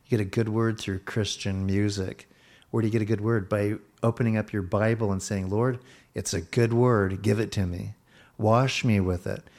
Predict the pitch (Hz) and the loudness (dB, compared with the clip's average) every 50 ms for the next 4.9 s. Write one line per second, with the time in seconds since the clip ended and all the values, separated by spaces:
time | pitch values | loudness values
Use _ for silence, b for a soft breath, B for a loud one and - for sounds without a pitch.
0 | B B B B B B 123 - - - - 139 127 127 131 135 135 131 123 113 | B B B B B B -8 -8 -8 -6 -2 0 2 2 2 2 0 0 -2 -2
1 | - - 107 101 98 98 95 92 90 - 110 101 98 - - - 113 110 110 110 | -4 -4 -2 0 0 2 0 0 -2 -2 -2 -2 0 -2 -2 0 0 0 0 2
2 | 113 110 107 - - - 113 107 101 - 98 104 101 98 98 95 95 95 101 101 | 0 0 0 -2 -4 -6 -4 -4 -4 -4 -2 -2 -2 0 0 0 0 0 2 2
3 | 107 107 107 104 - - 98 95 - - 107 101 95 95 90 - - - 113 104 | 2 2 0 -2 -2 -2 -4 -4 -4 -4 -4 -2 0 0 -2 -4 -4 -2 0 0
4 | 107 101 - - 107 90 - - - 101 90 92 95 - - - - | 0 0 0 -2 -4 -4 -4 -4 -6 -6 -6 -6 -6 -8 -8 -10 -10